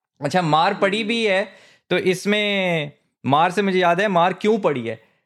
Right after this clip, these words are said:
Speaker 1: मोहम्मद नबी का कैच फिर शान मसूद ने छोड़ दिया, बड़ा आसान कैच था।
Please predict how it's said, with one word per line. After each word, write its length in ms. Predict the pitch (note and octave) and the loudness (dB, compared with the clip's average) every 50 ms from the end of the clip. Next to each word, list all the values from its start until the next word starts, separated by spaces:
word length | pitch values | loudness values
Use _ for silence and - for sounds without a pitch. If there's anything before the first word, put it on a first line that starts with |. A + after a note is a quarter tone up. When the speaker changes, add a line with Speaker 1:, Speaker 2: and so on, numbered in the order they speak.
| _ - | _ -4
Speaker 1:
मोहम्मद 320 | C3 D3 D#3+ E3 F#3+ A3+ G#3+ | -2 0 0 2 2 0 2
नबी 320 | G3+ F#3+ F#3 E3+ G3 A3 G#3+ | 2 2 2 2 0 0 0
का 120 | A3+ A3 | 0 0
कैच 280 | G#3 A3 G#3 G#3 G#3 G3+ | 0 0 0 -2 -2 -2
फिर 220 | - - G#3+ G#3 | -2 -2 -2 0
शान 300 | G3+ G3+ F#3 F3 F3+ F#3 | 0 0 0 2 2 0
मसूद 280 | F#3 F3 F3 F#3 F3 F3 | -2 -4 -2 -4 -4 -4
ने 100 | F#3 E3+ | -4 -4
छोड़ 280 | - - D#3 D3 C#3+ | -4 -2 -2 -2 -2
दिया, 140 | C#3 D#3+ E3 | 0 -2 0
बड़ा 200 | D3+ D#3+ E3 F3 | 0 2 2 2
आसान 360 | F3 E3+ E3+ D#3+ E3 F#3 F#3 | 2 2 0 0 0 0 0
कैच 220 | F3 E3+ D3+ D3 - | -2 -2 -2 -2 -4
था। 420 | - - C3+ C#3 D#3+ E3+ - - | -2 -2 -2 -2 -2 -6 -10 -16